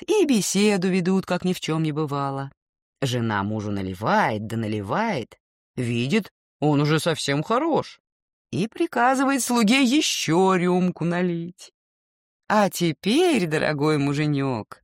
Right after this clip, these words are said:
говорит Манка, выпей эту рюмку за моё здоровье и за наше прощанье.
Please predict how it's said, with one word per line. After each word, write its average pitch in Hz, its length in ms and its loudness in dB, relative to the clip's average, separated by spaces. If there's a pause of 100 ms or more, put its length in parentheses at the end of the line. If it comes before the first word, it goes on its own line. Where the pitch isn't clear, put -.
говорит 113 420 -4
Манка, 110 480 -8 (400)
выпей 220 640 4
эту 165 320 0
рюмку 220 500 4
за 160 140 0
моё 202 320 4
здоровье 143 840 -2 (200)
и 440 200 6
за 147 160 2
наше 123 360 -2
прощанье. 104 840 -6